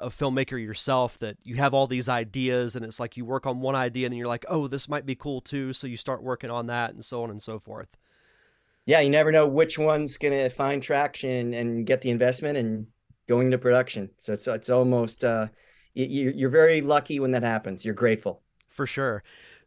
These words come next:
Speaker 1: So, uh, I always like to start with this because there's not really a how-to guidebook on how to get into the industry. What was it that made you wanna get into filmmaking in the first place? 'Cause you started as an actor, correct?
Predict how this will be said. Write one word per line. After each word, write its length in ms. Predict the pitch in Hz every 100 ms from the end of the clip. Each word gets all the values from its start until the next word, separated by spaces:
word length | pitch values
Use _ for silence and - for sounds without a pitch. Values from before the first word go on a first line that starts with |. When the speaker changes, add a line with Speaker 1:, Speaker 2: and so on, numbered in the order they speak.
| -
Speaker 1:
So, 340 | - 185 180 175
uh, 180 | 196 -
I 140 | 165 196
always 220 | 302 285
like 120 | 277
to 60 | 175
start 280 | - 190 -
with 180 | 123
this 260 | 117 131 -
because 380 | 139 131 143 117
there's 420 | 139 127 - - - - 139
not 320 | 151 175 170
really 380 | 185 185 165 143
a 340 | 135 131 120 131
how-to 640 | - 156 147 - 151 131
guidebook 680 | - 113 123 113 151 156 -
on 160 | 131 127
how 220 | 127 127
to 140 | -
get 300 | 107 123 123
into 300 | - 123 120
the 180 | 113 107
industry. 580 | 107 110 117 - 165 175 _ _ _ _ _ _
What 320 | 147 135 156 202
was 200 | 214 208
it 160 | 202
that 120 | 156
made 280 | 143 143 135
you 120 | 139
wanna 280 | 127 131 131
get 180 | 117 127
into 180 | 123 113
filmmaking 540 | - 123 113 120 123
in 80 | 110
the 60 | 95
first 320 | 127 131 -
place? 220 | 113 -
'Cause 140 | 143
you 60 | 135
started 320 | - 247 262
as 120 | 135
an 100 | 127
actor, 360 | 123 160 - -
correct? 420 | - 113 139 -